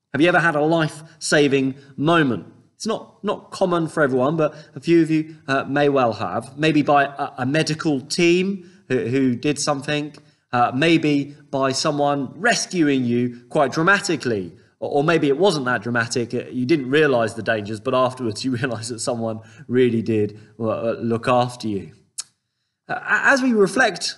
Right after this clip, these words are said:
on, on those moments, I'm sure if you ever recount the story, uh, you'd be singing the praises of the hero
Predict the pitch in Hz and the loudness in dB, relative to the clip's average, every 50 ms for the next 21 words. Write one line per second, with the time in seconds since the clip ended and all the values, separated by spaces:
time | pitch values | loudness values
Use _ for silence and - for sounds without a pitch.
0 | _ _ - 170 180 147 139 165 165 160 156 151 147 127 147 165 165 156 135 104 | _ _ -2 0 0 2 0 -2 -2 0 0 0 0 0 -2 -2 -2 -2 -2 -4
1 | 90 87 95 - - - - - - - _ _ _ _ _ - - - 170 175 | -6 -8 -12 -10 -8 -8 -6 -8 -8 -12 _ _ _ _ _ -14 -8 -4 -4 -2
2 | 175 165 - - - 240 220 202 156 139 - - 151 - 165 170 196 233 247 247 | -2 -2 -4 -2 0 2 2 4 4 2 0 -2 -6 0 0 2 2 2 0 2
3 | 208 196 185 - - - 202 214 214 202 - - 151 151 139 - - - - 180 | 0 0 -2 -2 -4 0 0 2 0 0 -4 -8 -8 -6 -6 -4 -6 -2 0 2
4 | 175 175 175 156 135 104 92 82 76 73 80 92 104 _ _ _ _ _ _ _ | 2 4 2 2 0 -2 -4 -8 -14 -18 -20 -20 -20 _ _ _ _ _ _ _
5 | 127 117 - - _ _ _ _ - 139 147 135 139 139 135 - - - - 220 | -10 -10 -10 -12 _ _ _ _ -2 -2 0 0 0 -2 -2 -2 -4 -2 -2 -2
6 | 220 208 202 190 185 175 165 175 - - - 196 196 180 160 131 95 95 90 92 | 0 0 0 -2 -2 -2 -4 -6 -8 -2 0 2 2 4 2 0 -4 -8 -10 -10
7 | 92 - - - _ - 135 127 127 131 123 117 113 123 113 110 104 98 95 98 | -12 -12 -14 -14 _ -6 -6 -4 -4 -4 -4 -2 -2 0 0 0 -2 -2 -4 -4
8 | 98 101 | -4 -6